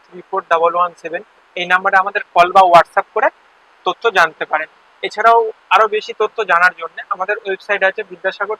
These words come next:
টেক্সটাইল ডট ইন, আপনারা ওখানেও গিয়ে ভিজিট করে আমাদের এইসব প্রোডাক্টের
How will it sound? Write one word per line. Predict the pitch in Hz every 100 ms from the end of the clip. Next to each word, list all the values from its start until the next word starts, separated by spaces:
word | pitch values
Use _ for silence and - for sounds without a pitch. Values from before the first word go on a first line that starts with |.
| -
টেক্সটাইল | 180 - 240 196
ডট | 165 -
ইন, | 165 _ _ -
আপনারা | 196 196 190 -
ওখানেও | - 226 262 269
গিয়ে | 233 262 320 _ _
ভিজিট | 175 175 220 -
করে | 262 349 _ _ -
আমাদের | 180 196 196 196
এইসব | 190 202 190 _ _
প্রোডাক্টের | - 185 190 240